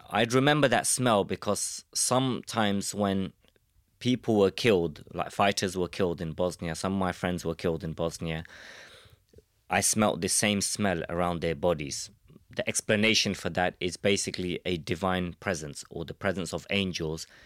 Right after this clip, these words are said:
because they bring with them heavenly scents. So I smelt that. And then in the morning, I mentioned it to, um, I mentioned it to my neighbor in passing that, "Hey, you know what happened? I smelt this smell. I woke up and I just smelt this strong smell in my, um,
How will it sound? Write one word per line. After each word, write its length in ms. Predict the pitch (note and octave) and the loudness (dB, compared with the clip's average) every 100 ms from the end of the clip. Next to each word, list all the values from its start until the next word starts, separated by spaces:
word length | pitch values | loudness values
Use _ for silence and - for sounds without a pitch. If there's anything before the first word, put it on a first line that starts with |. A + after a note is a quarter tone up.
| - | -12
because 220 | F#2+ - | -10 -6
they 160 | F2 F#2+ | 0 0
bring 260 | D#2 F#2 F2 | 2 -2 0
with 140 | E2+ | -2
them 160 | E2+ D#2+ | -4 -2
heavenly 400 | F#2 E2+ D#2 D#2+ | -4 -4 -6 -4
scents. 440 | - D#2+ - - _ - - - - - - - - - - | -4 -4 -6 -12 _ -20 -20 -20 -20 -20 -20 -20 -20 -20 -6
So 460 | - G#2+ A2 A2 - | 2 6 6 4 2
I 160 | C3 | 2
smelt 400 | C#3+ - B2+ F#2 | 4 4 2 2
that. 220 | F2 E2 - _ _ _ _ _ | 0 -2 -4 _ _ _ _ _
And 120 | G2+ | 2
then 140 | A2 C3 | 4 4
in 80 | D3+ | 4
the 80 | |
morning, 440 | B2 C#3 D3 A2 F#2 | 6 6 6 4 2
I 120 | F#2 | 0
mentioned 440 | G2 A2+ - G#2 | 0 0 0 0
it 200 | F#2+ D#2+ | 0 -2
to, 340 | - G#2 F#2+ F2+ | -4 -2 0 0
um, 360 | F2 F2 E2+ E2+ _ _ _ _ _ - | 0 -4 -6 -10 _ _ _ _ _ -2
I 100 | G#2+ | 2
mentioned 360 | B2 A2+ A2+ | 2 2 2
it 100 | G#2 | 2
to 80 | - | 0
my 200 | G2 F#2 | 0 0
neighbor 460 | F#2+ G2+ A2+ F#2 E2 | 0 2 2 2 -2
in 160 | F2 | -4
passing 440 | E2 G#2 G2 - D#2 | 0 2 2 -2 -6
that, 120 | E2+ | -4
"Hey, 80 | A2 | -2
you 140 | G2 | -2
know 80 | G#2+ | -2
what 120 | A2+ | -2
happened? 300 | G#2+ A2+ B2+ | -2 -4 -4
I 80 | A#2 | -4
smelt 320 | G2 - G#2+ | -4 -4 -6
this 140 | E2 F2 | -6 -6
smell. 260 | - A2 | -4 -2
I 60 | F2+ | -2
woke 320 | E2+ G#2+ - | 0 0 0
up 180 | G2+ A2 | -6 -4
and 140 | F#2+ | -8
I 40 | F2+ | -8
just 200 | E2+ - | -8 -8
smelt 240 | F#2+ D2+ | -6 -6
this 100 | F2+ | -4
strong 300 | - - F#2+ | -4 -2 -4
smell 380 | - - G2 D#2+ | -4 -4 -4 -4
in 200 | - D#2 | -8 -12
my, 340 | F2+ E2+ E2+ E2 | -10 -8 -4 -4
um, 300 | D#2+ D#2+ | -4 -8